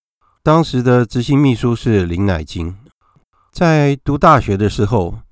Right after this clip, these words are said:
每一到寒暑假，我最喜欢的活动就是跟着二哥还有其他认识的教会的朋友们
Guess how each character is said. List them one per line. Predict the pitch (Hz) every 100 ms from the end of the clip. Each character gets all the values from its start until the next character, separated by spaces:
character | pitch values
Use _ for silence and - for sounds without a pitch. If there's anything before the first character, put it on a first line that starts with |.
| _ _ _ _ _ _ _ _ _ _
每 | 101 107
一 |
到 | 135 123
寒 | 107 107
暑 | 92
假， | 85 98 85 87 _ _ _ _ _ _ _ _ _ -
我 | 107 120
最 | - 143
喜 | -
欢 | 113 123 120
的 |
活 | 110 104
动 | 120 117
就 | 113
是 | 117 123 107 - _ _ _ _ _ _ _ _
跟 | - 127
着 | 110 -
二 | - 110
哥 | 113 120 120 123 - _ _ -
还 | 107
有 | 101
其 | - 104
他 | 107 120
认 | 117 107
识 | 101 107
的 | 98 95 92
教 | - 123
会 | 110
的 | 101
朋 | - 104
友 | 98
们 | 85 82